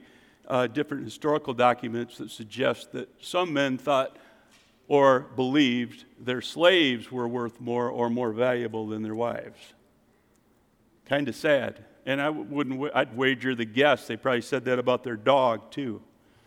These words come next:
Typically, women in the first century were not educated. Therefore, they would have had little to say, or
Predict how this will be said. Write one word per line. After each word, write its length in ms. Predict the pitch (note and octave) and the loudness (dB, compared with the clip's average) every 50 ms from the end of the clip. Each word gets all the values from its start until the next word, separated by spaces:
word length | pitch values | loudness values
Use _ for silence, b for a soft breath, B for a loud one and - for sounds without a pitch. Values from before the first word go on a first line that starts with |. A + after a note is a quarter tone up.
| b b b b b b b b b _ _ _ _ _ _ _ _ _ _ _ _ _ _ _ _ _ _ | b b b b b b b b b _ _ _ _ _ _ _ _ _ _ _ _ _ _ _ _ _ _
Typically, 540 | - - B3 A#3+ A3+ A#3 A3 - F#3 F3 E3 | 0 0 0 2 2 -2 -2 4 4 4 4
women 400 | D#3 D#3+ F#3 A3 A3+ G3 E3 D#3+ | 4 4 4 4 4 4 4 4
in 100 | D3+ C#3+ | 2 0
the 60 | C#3 | -2
first 300 | - - F3+ E3+ - - | 0 0 0 0 0 0
century 440 | - G3 F#3+ F3 - - D3+ C#3+ C3 | 0 0 0 0 -2 -4 -2 -2 -2
were 140 | B2+ C3+ C3+ | -2 0 2
not 220 | D3 D#3+ F3 E3+ | 2 2 4 4
educated. 680 | E3+ E3+ E3+ C3+ C#3+ C3+ - - C#3 B2 A#2 G#2+ G#2+ G#2+ - - - _ _ _ _ _ _ _ _ _ _ _ _ _ _ _ _ _ _ _ _ _ _ _ _ _ _ _ _ _ _ _ _ _ _ _ _ _ _ _ _ _ _ _ _ _ _ _ _ _ _ _ _ _ _ _ _ _ _ _ _ _ | 4 2 2 0 -6 -12 -4 -2 -2 -2 0 -2 -6 -10 -12 -20 -20 _ _ _ _ _ _ _ _ _ _ _ _ _ _ _ _ _ _ _ _ _ _ _ _ _ _ _ _ _ _ _ _ _ _ _ _ _ _ _ _ _ _ _ _ _ _ _ _ _ _ _ _ _ _ _ _ _ _ _ _ _
Therefore, 600 | - D#3 F#3 F3+ F3+ - F#3+ F#3 F#3 F#3 F3 E3+ - - | 2 2 2 4 4 2 4 6 6 6 4 2 -2 -2
they 180 | C#3+ E3 F3 | 0 2 2
would 280 | E3+ D#3+ D#3+ D3 D3 A#2+ - - - | 4 2 2 0 -4 -12 -16 -20 -16
have 180 | - C#3 D#3+ D3 | -4 -4 -4 -2
had 260 | C#3 E3+ D#3+ D#3 C3+ | -2 -4 -4 -4 -6
little 400 | C#3 D#3 E3 G3 A3+ A#3+ A3+ G3 | -6 -4 2 4 6 6 6 4
to 160 | - - E3+ | 4 -4 -10
say, 360 | D3 - - D#3 D3 C#3+ C#3 C#3+ | -10 -8 -2 0 2 2 2 0
or 380 | - D#3 D#3+ D#3+ D3+ D3 C#3+ | 0 0 2 2 2 2 0